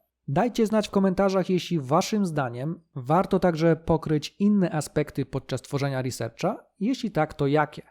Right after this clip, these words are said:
I pamiętajcie, żeby kliknąć łapki w górę, subskrybować nasz kanał i podzielić się tym filmikiem ze znajomymi.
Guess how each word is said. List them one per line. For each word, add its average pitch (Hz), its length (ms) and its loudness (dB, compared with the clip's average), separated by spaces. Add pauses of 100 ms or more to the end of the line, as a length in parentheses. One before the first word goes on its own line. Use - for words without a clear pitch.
(400)
I 180 80 -4
pamiętajcie, 208 540 2
żeby 180 180 2
kliknąć 160 460 -2
łapki 190 340 2
w 175 40 -8
górę, 147 340 0
subskrybować 147 540 0
nasz 123 200 -6
kanał 190 440 2
i 202 120 0
podzielić 147 440 2
się 135 100 -2
tym 127 180 -2
filmikiem 123 400 -4
ze 120 100 -6
znajomymi. 123 600 -4